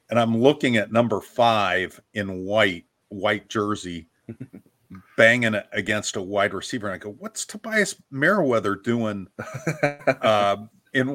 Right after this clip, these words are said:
Speaker 1: white jersey?" That's how tall Cam Hart is. I mean, just about. I mean, he's six three.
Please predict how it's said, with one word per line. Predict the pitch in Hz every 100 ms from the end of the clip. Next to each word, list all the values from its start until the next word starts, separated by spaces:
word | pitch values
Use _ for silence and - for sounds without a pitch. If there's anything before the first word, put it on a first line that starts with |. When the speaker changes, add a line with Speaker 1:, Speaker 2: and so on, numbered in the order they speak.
| 110
Speaker 1:
white | 151 - 160 117
jersey?" | - 147 135 110 - _ - 156
That's | 214 277
how | - 185 131 117 _
tall | - 147 151 156 127 104 -
Cam | - 139 127
Hart | 113 127 127 120
is. | 92 90 -
I | 120
mean, | 110 101
just | - 214 -
about. | 95 135 131 101
I |
mean, | 104 107
he's | 98
six | - 156 - -
three. | 143 135 131 104 95